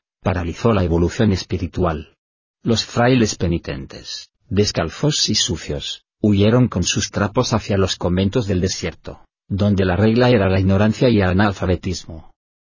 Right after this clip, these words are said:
Esa tendencia masoquista del fanatismo ignorante generó las glorias siniestras de la santidad sacerdotal. Los frailes humildes querían morir con el olor de la santidad,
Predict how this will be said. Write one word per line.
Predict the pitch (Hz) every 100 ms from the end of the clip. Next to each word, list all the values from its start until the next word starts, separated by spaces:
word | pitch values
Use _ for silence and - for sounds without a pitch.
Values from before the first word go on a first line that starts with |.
| _ -
Esa | 117 -
tendencia | - 95 95 120 131
masoquista | 110 - 98 - - 160
del | 110 98
fanatismo | - 110 104 98 117 135
ignorante | 110 101 98 107 -
generó | 87 104 95 104 123
las | 117
glorias | 92 104 110 101 -
siniestras | 98 95 101 175 139
de | 98
la | 90
santidad | 90 95 87 90 90
sacerdotal. | - 104 - 85 85 - 73 69 - _ _ _ _ _
Los | - 110
frailes | - 117 123 131 107
humildes | 117 113 113 -
querían | - 87 101 104
morir | 90 90 101
con | 98 101
el | 95
olor | 90 104
de | 104
la | 95
santidad, | 92 113 107 82 76 78